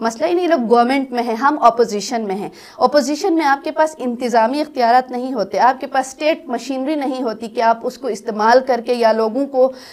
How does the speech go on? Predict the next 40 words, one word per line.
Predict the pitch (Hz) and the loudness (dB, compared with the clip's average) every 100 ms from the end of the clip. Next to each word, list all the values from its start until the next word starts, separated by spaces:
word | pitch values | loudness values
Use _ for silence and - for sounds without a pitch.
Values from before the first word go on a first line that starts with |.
| - - | -10 0
अ, | 226 | 2
सिर्फ | 220 - 339 349 | 2 2 -2 0
और | - 240 | 0 0
सिर्फ | 233 302 311 | 0 -6 -4
इलेक्शन | 240 226 - 302 294 | -2 -2 -2 -6 -6
को | 294 | -4
अपने | 269 - - 285 | -2 -2 -4 -2
हक | 320 277 | -2 -2
में | 269 | -4
करने | 269 247 247 | -2 -2 -4
के | 240 226 | -6 -4
लिए, | 220 247 | -2 -2
लोगों | 220 214 254 | -2 -2 -4
का | 269 262 | 0 0
ओपिनियन | 202 208 220 254 294 294 | 0 -4 -6 -4 -2 -4
इन्फ्लुएंस | - 233 226 247 285 | -4 -6 -4 -4 -4
करने | - 240 220 214 | -2 -2 -2 -6
के | 214 196 | -4 -6
लिए | 214 247 | -2 0
आप, | 247 208 233 277 - - - - | 2 4 6 4 -2 -20 -20 -4
अ, | - 220 208 | 2 6 6
लोगों | 220 240 240 294 | 6 6 6 4
को | 294 | 2
बड़े-बड़े | 254 233 269 262 262 | 2 2 2 0 0
अनाउंसमेंट | 226 214 220 269 311 302 | 0 -2 -2 -4 -2 2
करके | 269 247 | 2 2
नहीं | 247 240 254 | -2 -2 -2
सुना | 254 220 | -2 0
सकते | 208 220 - 208 | 0 -2 -6 -8
कि | 214 | -6
मैं | 220 233 | -4 -2
इलेक्शन | 208 208 233 | -2 -4 -6
के | 233 | -2
बाद | 214 208 | 2 4
आपको | 208 220 233 | 4 2 -2
ये | 214 240 | 4 4
दूंगा | 240 233 226 | 4 0 2
और | 214 208 | 2 2
वो | 214 | -2
दूंगा। | 208 170 170 143 | -2 -4 -8 -10